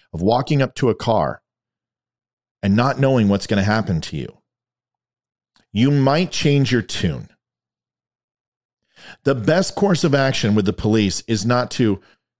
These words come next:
take a knee. It's not to push back. It's not to create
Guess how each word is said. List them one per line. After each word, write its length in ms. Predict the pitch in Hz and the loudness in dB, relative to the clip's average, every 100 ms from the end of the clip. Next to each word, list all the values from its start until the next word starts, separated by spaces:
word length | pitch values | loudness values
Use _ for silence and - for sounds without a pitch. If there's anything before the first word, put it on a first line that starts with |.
| - | -4
take 240 | 131 139 | -2 0
a 60 | 104 | 0
knee. 360 | 85 73 - _ _ _ _ _ _ _ _ _ _ _ _ _ _ _ | 0 -2 -12 _ _ _ _ _ _ _ _ _ _ _ _ _ _ _
It's 240 | 131 - 143 | -4 -2 0
not 280 | 147 147 - | 0 -2 -2
to 240 | 147 127 - - | 0 2 0 -2
push 260 | 151 135 | -2 0
back. 560 | - 117 98 - - - _ _ _ _ _ _ | -2 0 0 -2 -12 -20 _ _ _ _ _ _
It's 220 | 139 - | -4 0
not 220 | 160 160 | 0 0
to 180 | - 156 | 0 0
create 680 | - - 156 147 139 135 | 0 -2 0 2 2 0